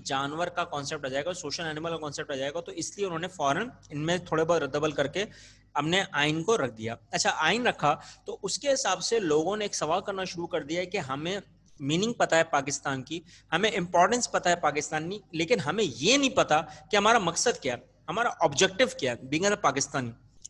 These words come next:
तो उसी के हिसाब से अगर देखा जाए तो खान लियाकत अली खान ने आपको आपका मकसद बताया था as a करार पाकिस्तान,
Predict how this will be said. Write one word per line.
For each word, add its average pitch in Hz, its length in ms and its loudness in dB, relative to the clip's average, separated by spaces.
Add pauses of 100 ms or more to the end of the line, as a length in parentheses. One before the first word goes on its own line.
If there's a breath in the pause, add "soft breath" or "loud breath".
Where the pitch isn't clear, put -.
(120)
तो 214 60 2
उसी 233 280 0
के 285 80 2
हिसाब 196 280 6
से 208 120 -2
अगर 202 100 0
देखा 170 260 0
जाए 170 220 2 (240 loud breath)
तो 175 60 -6
खान 170 240 2
लियाकत 196 260 -2
अली 190 140 -2
खान 175 300 -2
ने 160 120 -2 (140)
आपको 151 300 2
आपका 175 220 0
मकसद 147 340 -2
बताया 143 360 -2
था 139 120 -6 (260)
as 143 140 -2
a 156 40 2
करार 147 340 2
पाकिस्तान, 139 580 -2